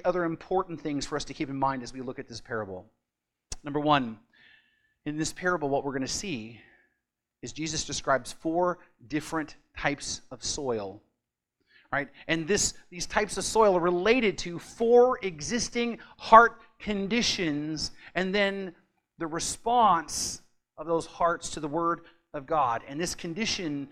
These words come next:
right, right, the, the condition of the heart then determines how one responds to the gospel.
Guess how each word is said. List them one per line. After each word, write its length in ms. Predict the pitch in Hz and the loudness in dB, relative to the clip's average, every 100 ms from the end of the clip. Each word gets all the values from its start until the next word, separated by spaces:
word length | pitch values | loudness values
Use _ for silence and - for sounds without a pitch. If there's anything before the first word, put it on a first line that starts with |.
| - - | -10 -4
right, 200 | 151 156 _ - | -2 -4 _ -10
right, 180 | 143 135 _ - | -8 -8 _ -8
the, 120 | 147 | -6
the 120 | 151 | -6
condition 400 | 156 180 220 - | -4 -2 -2 -2
of 60 | 220 | 0
the 100 | 208 | 2
heart 320 | - 202 160 | 6 6 4
then 240 | 151 147 139 | -2 -4 -6
determines 800 | 147 - - 226 196 143 135 - - | -8 -6 2 2 2 0 -4 -6 -16
how 520 | - 185 180 180 175 - _ - | -4 6 8 8 6 0 _ -8
one 380 | 147 180 185 160 | 0 2 2 -2
responds 580 | 147 - 180 165 156 - | -6 -4 0 2 2 -4
to 60 | |
the 60 | 143 | -2
gospel. 560 | 147 139 - - 104 | 0 0 -2 -14 -18